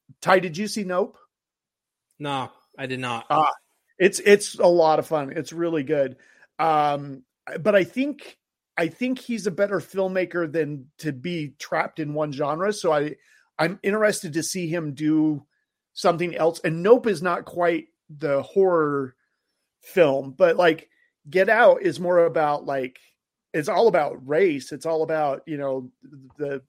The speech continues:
Speaker 1: experience of being a black man in white America. And I did not see that movie going the way that it did, especially at the end when the cop shows up. I was like, and I,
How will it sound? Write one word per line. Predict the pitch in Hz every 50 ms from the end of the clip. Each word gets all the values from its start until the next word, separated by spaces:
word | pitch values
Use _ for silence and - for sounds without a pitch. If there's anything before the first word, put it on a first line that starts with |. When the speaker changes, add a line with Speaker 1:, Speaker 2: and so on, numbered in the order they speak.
| _ -
Speaker 1:
experience | 165 156 - - - 180 180 185 156 -
of | 151
being | 131 160 151
a | 147
black | 127 135 151 151 160 -
man | 175 175 156 143 139
in | 143 139
white | 135 139 139
America. | 131 135 135 143 165 175 147 120 - 117 120 120 135 _ _ _ _ _ _ _ _ _ _ _ _ _
And | - 147 143 135 131 127 123 117 113 117 _ _ -
I | 139 165
did | 202 190 180
not | 147 170 170 202 208
see | - - 185 175 170
that | 147 156 151 160 - - _ _ _ _ _ -
movie | 175 156 165 165 147 147
going | 131 147 147 156 160 147
the | 143
way | 143 151 156
that | 151 139 139
it | 139 135 110
did, | 165 151 160 156
especially | 139 139 - - - 214 196 - 226 202 170
at | 160 165
the | 170 160 147
end | 151 165 160 151 147
when | 143 147
the | 135 143
cop | - - 143 151 -
shows | - - 160 135 131 143
up. | 139 135 - -
I | 151
was | 147 151 135 156
like, | 170 147 143 - _ _ _ _ _ _ _ _ _ _ _ _ _ _ _ _ _ _ -
and | 185 170 196
I, | 214 214 185 175 196